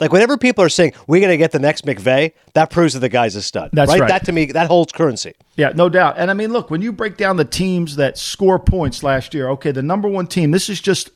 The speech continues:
Speaker 2: without the defense or special teams contributing. The number one team in scoring points was Kansas City offensively. Number two was New Orleans. Number three were the Rams. Number four was Indy, who I think Frank Reich's gonna be a really good coach. I think he might be a
Speaker 1: Mm-hmm.
Speaker 2: next up-and-comer.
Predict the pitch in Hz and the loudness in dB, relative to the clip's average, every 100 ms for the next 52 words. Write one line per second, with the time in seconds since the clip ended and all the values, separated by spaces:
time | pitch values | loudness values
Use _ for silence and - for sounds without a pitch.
0 | - 135 135 - 147 165 165 - - _ | -2 0 0 0 2 2 0 -4 -20 _
1 | _ 143 131 156 147 151 147 - - 135 | _ -2 2 2 2 -2 -2 -4 -2 -2
2 | - 151 139 139 139 127 - 135 127 135 | 0 -2 0 -4 -2 -2 -2 -6 -4 -4
3 | 117 104 - - - - 143 180 190 190 | -4 -8 -12 -20 -14 -4 -2 -2 -4 -6
4 | 185 185 165 - 165 160 - 156 139 139 | -6 -8 -8 -8 -6 -6 -6 -6 -6 -10
5 | - 151 131 - 135 127 113 127 113 - | -8 -4 -2 -2 0 0 0 -6 -8 -14
6 | 123 - _ - 147 160 160 - 180 151 | -18 -18 _ -8 -4 -4 -4 -2 -2 -4
7 | 151 147 143 139 120 - - _ 143 156 | -6 -6 -4 -4 -6 -12 -20 _ -6 -4
8 | 151 - 170 175 165 147 139 139 135 131 | -4 -2 0 0 0 0 0 0 -2 -4
9 | - _ _ 143 165 160 147 - 214 240 | -12 _ _ -2 -2 -2 -6 -4 0 2
10 | 160 123 160 127 139 170 196 196 - 170 | 2 0 -2 0 2 2 0 -4 -2 -2
11 | 156 156 139 156 139 135 127 143 127 127 | 0 -2 -2 -4 -2 0 0 0 0 -4
12 | - 139 117 - 151 185 - 196 190 156 | -4 -6 -6 -4 -2 -2 -2 -2 2 0
13 | 135 147 135 135 147 - - 151 151 135 | 0 -2 0 -2 -4 -8 -8 -6 -4 -6
14 | 151 139 117 | -6 -6 -8